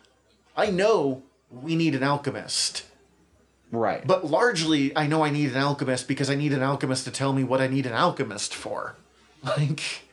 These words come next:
Speaker 1: I don't even know what I need. I just know where I'm, what I'm missing.
Speaker 2: I can't believe I almost forgot this. Wee Mad Arthur might be my favorite character.
Speaker 1: Wee Mad Arthur is fucking amazing.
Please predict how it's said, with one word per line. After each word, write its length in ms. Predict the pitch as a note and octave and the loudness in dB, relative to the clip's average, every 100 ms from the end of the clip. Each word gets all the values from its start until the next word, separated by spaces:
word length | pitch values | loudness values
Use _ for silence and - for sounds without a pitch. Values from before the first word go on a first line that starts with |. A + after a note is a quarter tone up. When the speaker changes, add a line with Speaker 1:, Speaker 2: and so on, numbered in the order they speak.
| _ - - | _ -20 -2
Speaker 1:
I 60 | G#3+ | 2
don't 120 | A#3 | 2
even 200 | D3+ D3+ | 2 4
know 120 | E3+ | 4
what 160 | F3 C#3 | 4 2
I 80 | B2+ | 0
need. 380 | C#3 G3+ D#3 B2 | -2 -2 0 0
I 80 | |
just 240 | B2 C#3 A#2+ | 0 -2 0
know 340 | C3+ C3+ B2 - C3 | 2 2 0 -8 -10
where 240 | B2+ C3+ B2 | 0 0 0
I'm, 160 | A#2 A2+ C3 | -2 -8 -4
what 140 | C3+ | -2
I'm 220 | A2 A#2 | -2 -4
missing. 300 | C3+ - - - - _ _ _ _ _ G#2+ | -2 -2 -4 -8 -20 _ _ _ _ _ -4
Speaker 2:
I 80 | |
can't 240 | G#2 A#2 G2+ | 0 0 2
believe 200 | A2 G2+ | 2 2
I 40 | |
almost 240 | G2+ G2+ - | 0 0 -2
forgot 320 | F#2+ F#2 F2+ | 0 0 0
this. 240 | F2+ - - - - - | -4 -6 -10 -20 -20 -8
Wee 280 | G#2+ A#2+ B2+ | -2 0 2
Mad 320 | A#2 A2+ G#2+ | 2 2 2
Arthur 360 | G#2 G2 G#2+ | 0 2 0
might 220 | G2+ G2 E2 | 2 0 0
be 120 | F#2+ | -2
my 180 | F2+ F2 | -2 -2
favorite 340 | F#2+ F#2+ F2+ | -2 -2 -2
character. 400 | G#2 F2 E2+ - | -2 -2 -2 0
Speaker 1:
Wee 100 | C4 | 2
Mad 220 | A#3 F#3 | 6 8
Arthur 300 | F3 F3 D#3+ | 6 4 0
is 80 | D3+ | -2
fucking 500 | - F#3+ F3+ F3 D#3 | -2 2 2 2 2
amazing. 560 | C#3+ B2+ A#2 C3+ A2+ | 2 0 0 0 -2